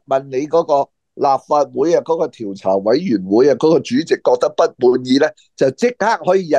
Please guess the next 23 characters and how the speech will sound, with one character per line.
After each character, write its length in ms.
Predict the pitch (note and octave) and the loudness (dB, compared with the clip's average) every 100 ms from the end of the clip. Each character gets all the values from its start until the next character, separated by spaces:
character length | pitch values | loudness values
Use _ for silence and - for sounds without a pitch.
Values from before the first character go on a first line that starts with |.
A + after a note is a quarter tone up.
| D3+ | -2
用 180 | C#3+ B2 | -6 -8
相 280 | B2 G3+ F#3+ F3+ | -2 0 0 0
當 240 | F3 F3+ | -2 -2
於 160 | F3 F3 | -2 -6
台 120 | C3+ | -4
灣 400 | F2+ F#2+ G#2+ D#3 | -4 -2 0 0
呢 160 | D#3 D#3+ | -2 -4
個 100 | C3 | -4
叫 200 | - B2 | -4 -10
藐 300 | G2 G#2 A#2 | -8 -8 -8
視 240 | - G#2+ | -12 -12
國 240 | F#2+ A2+ A2 | -2 -2 0
會 120 | A#2+ | -8
罪 160 | C3 - F2 | -2 0 0
啊， 80 | G2 _ _ _ | -4 _ _ _
係 140 | - G#2 | -4 -2
將 240 | C#3+ C#3+ | 0 0
你 160 | C3+ B2 | 2 2
呢 80 | A#2 | 2
係 140 | - | -2
移 320 | G2 F2+ F2 | -6 -8 -8
交 240 | - C#3+ C#3 | 0 2 2
司 240 | - - | -2 -6